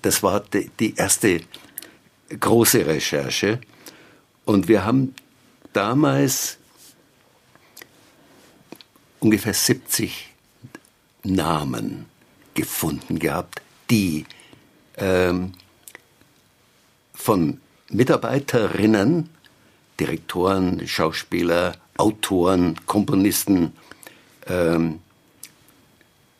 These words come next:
die für die Kammerspiele und in den Kammerspielen gewirkt haben.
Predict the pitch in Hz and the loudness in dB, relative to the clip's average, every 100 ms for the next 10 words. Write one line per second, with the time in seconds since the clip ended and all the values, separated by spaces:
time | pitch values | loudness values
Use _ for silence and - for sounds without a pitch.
0 | _ _ _ _ _ _ _ - 98 87 | _ _ _ _ _ _ _ -2 0 0
1 | - - 143 160 - - 151 139 - 131 | -4 4 6 6 0 0 0 0 2 4
2 | 131 131 120 104 - 156 139 98 95 85 | 4 4 2 2 4 4 4 2 0 -2
3 | 92 - 104 101 92 101 110 120 127 | -2 0 0 2 2 0 0 0 0